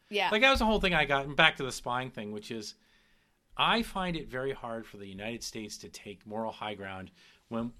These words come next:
Speaker 2: we, we've been in the business of spying on everyone and on, uh, you know, basically trying to overthrow governments and influence elections. So I just, I think it's funny. I think we,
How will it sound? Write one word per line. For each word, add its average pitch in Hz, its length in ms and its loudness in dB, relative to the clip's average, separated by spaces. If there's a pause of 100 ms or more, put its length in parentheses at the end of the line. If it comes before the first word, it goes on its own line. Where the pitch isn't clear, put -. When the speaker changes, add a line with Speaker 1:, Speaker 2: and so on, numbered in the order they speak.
(160)
Speaker 2:
we, 131 200 -8
we've 135 220 -4
been 135 160 -2
in 127 80 -4
the 117 60 -6
business 113 360 -8
of 104 80 -8
spying 120 420 -6
on 107 100 -6
everyone 110 580 -4
and 127 380 -2
on, 110 420 -4
uh, 101 360 -6 (420)
you 170 120 0
know, 135 120 2
basically 139 400 -2
trying 139 260 0
to 135 60 -6
overthrow 131 400 0
governments 117 500 -4
and 120 80 -10
influence 117 400 -8
elections. - 500 -10 (340)
So 156 160 0
I 151 120 10
just, 139 240 0
I 151 100 2
think 139 160 0
it's 107 120 -8
funny. 87 240 -12
I 110 40 -6
think 120 160 -4
we, 127 60 -6